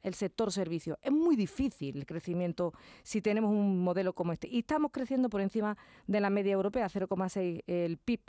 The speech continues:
ha crecido, una interna anual del cuatro coma dos, creo que es un dato muy interesante, muy interesante, con un ipca,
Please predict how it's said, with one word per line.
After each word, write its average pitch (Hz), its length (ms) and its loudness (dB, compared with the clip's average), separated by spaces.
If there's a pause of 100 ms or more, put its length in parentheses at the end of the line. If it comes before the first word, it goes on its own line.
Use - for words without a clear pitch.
ha 160 60 -8
crecido, 240 520 -2 (100)
una 185 200 2
interna 175 300 -2
anual 175 320 0
del 160 200 -4
cuatro 196 380 -2
coma 202 420 0
dos, 214 380 -2
creo 160 200 -6
que - 60 -6
es 156 60 -2
un 170 100 0
dato 175 320 -2 (360)
muy 247 240 4
interesante, 175 640 0
muy 202 240 2
interesante, 175 600 0 (320)
con 220 220 4
un 269 120 6
ipca, 269 400 0